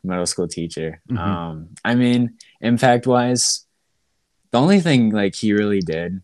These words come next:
Speaker 1: was, like, just kinda teach me how to, like, do, like, do my work on time and just, like, accountability for sure. I mean,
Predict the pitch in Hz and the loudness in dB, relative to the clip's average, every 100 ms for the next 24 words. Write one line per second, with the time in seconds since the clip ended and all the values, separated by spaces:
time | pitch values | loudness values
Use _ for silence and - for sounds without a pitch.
0 | - 92 87 78 71 - 87 - 90 78 | -12 -10 -8 -8 -10 -8 -8 -6 -8 -10
1 | - _ _ _ - 90 - 85 78 85 | -14 _ _ _ -10 -10 -8 -10 -10 -8
2 | 82 82 67 60 - - _ _ _ _ | -6 -8 -10 -14 -18 -20 _ _ _ _
3 | _ _ _ _ 98 90 85 92 95 78 | _ _ _ _ -8 -6 -8 -6 -6 -4
4 | 104 95 87 85 82 78 80 80 80 76 | -4 -4 -4 -4 -6 -8 -12 -12 -14 -20
5 | _ - 95 92 - 95 85 - - - | _ -12 -6 -4 -4 -4 -6 -10 -14 -8
6 | 101 90 85 82 80 57 - - 85 - | -8 -6 -6 -8 -8 -12 -14 -10 -10 -10
7 | 69 - - 95 92 78 73 | -12 -18 -14 -10 -8 -10 -12